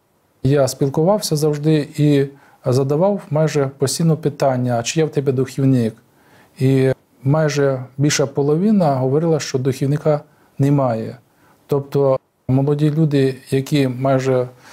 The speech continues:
з самого початку свого такого зрілого життя стали церковними, сповідалися, але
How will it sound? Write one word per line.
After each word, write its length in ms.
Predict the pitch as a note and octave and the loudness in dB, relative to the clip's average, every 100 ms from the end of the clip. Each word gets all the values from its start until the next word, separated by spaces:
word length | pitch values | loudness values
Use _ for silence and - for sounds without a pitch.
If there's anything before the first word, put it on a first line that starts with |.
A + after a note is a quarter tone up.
| - | -12
з 80 | - | -4
самого 220 | C#3+ C3 | 0 0
початку 540 | C3+ C3+ F#3 F#3 F#3 B2+ | -2 -2 0 -2 -4 -4
свого 400 | - C3 B2+ B2 | 0 0 0 0
такого 340 | B2+ B2 B2+ | -4 0 0
зрілого 380 | B2+ C#3+ C3 B2 | 2 0 2 0
життя 500 | C3 B2+ D3+ C3 B2 _ _ | -2 -2 0 0 -2 _ _
стали 320 | - C#3 C3+ | -4 -2 -2
церковними, 920 | C3+ C#3 - G#3+ A3+ G3 E3 D3 C3+ - _ _ | -2 -4 0 0 2 2 2 0 -2 -12 _ _
сповідалися, 840 | - - C#3+ D3 F3+ G3+ F3 D#3 C3+ | -12 -2 0 2 2 0 0 -2 0
але 400 | C#3+ D#3+ D#3 | 0 2 2